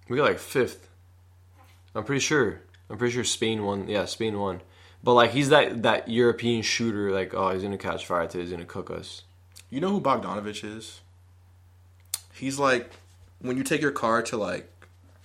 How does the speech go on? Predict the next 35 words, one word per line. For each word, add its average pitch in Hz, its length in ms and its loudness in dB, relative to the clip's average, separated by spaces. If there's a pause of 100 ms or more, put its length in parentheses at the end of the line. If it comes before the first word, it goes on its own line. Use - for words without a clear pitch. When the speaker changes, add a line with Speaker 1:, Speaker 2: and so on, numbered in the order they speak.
(1160)
Speaker 2:
Chevron 104 540 -2
gas 98 280 -4
station 101 360 -8
and 95 80 -10
you 95 60 -10
go 95 120 -8
through, 95 140 -10
like, 90 100 -12
the 90 80 -12
drive-through 90 460 -10
gas 92 240 -10
stations, 95 520 -12
like, 98 340 -14 (280)
the 127 80 -4
drive-through 123 360 4
car 107 200 0
washes, 98 320 -2
I'm 92 100 -10
sorry. 95 300 -12
You 101 60 -12
go 104 120 -8
to, 104 100 -10
like, 101 80 -12
the 101 80 -10
drive-through 98 340 -10
car 101 180 -8
washes 98 420 -10
and 90 160 -12 (640)
your 98 180 -8
car 104 240 -2
wash 98 280 -6
is, 95 120 -12
like, 95 220 -12 (300)
complete 101 360 -8
trash, 95 680 -8